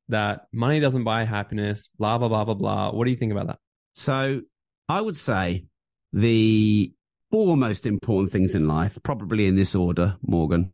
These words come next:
Speaker 2: so I'm gonna challenge you a bit. I think that health probably has to be universally number one. And the older you get, the more you realize that to be the case. Warren Buffett said good genes was one of the reasons he got really rich, 'cause he was able to live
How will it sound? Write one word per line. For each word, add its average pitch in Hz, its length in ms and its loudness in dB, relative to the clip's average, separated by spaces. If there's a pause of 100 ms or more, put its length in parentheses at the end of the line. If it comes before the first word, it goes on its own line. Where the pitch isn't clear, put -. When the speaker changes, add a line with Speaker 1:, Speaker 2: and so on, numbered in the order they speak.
(140)
Speaker 2:
so - 60 -20
I'm 110 60 2
gonna 120 100 0
challenge 95 360 -4
you 92 80 -6
a 80 40 -8
bit. 90 220 -6 (500)
I 123 60 -4
think 135 220 -2
that 110 140 -2
health 135 340 0 (140)
probably 104 480 0
has 104 260 -6
to 92 100 -8
be 95 100 0
universally 95 800 2
number 87 300 2
one. 78 320 -2 (680)
And 101 160 0
the 104 120 2
older 107 220 0
you 98 180 0
get, 101 260 -4
the 98 100 -2
more 98 260 2
you 92 180 2
realize 98 420 -2
that - 200 -8
to - 80 -14
be 87 120 0
the 80 100 -4
case. - 440 -6 (500)
Warren 123 340 2
Buffett - 320 -4
said 98 380 -2
good 113 200 0
genes 117 360 2
was 101 140 0
one 110 160 2
of 101 60 0
the 101 100 -2
reasons 98 520 -2
he 113 100 0
got 107 160 -2
really 104 220 0
rich, 110 300 -2
'cause 107 180 -2
he 110 80 2
was 107 120 2
able 101 340 0
to 101 400 0
live 110 300 0